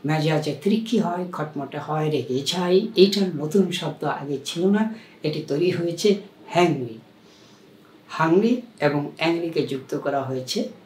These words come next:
হ্যাংরি। তাহলে এই নতুন শব্দটি এখন বহুল প্রচলিত, আমাদের জানতে হবে।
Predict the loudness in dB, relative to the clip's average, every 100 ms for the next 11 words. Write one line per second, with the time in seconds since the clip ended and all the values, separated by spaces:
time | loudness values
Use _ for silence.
0 | -20 -2 0 0 -4 -10 -18 -20 -20 -8
1 | -4 4 4 4 -2 -12 0 2 2 2
2 | 0 -2 -2 -2 0 -2 -2 4 4 4
3 | 0 0 -2 0 2 4 2 2 0 -4
4 | -8 -8 -14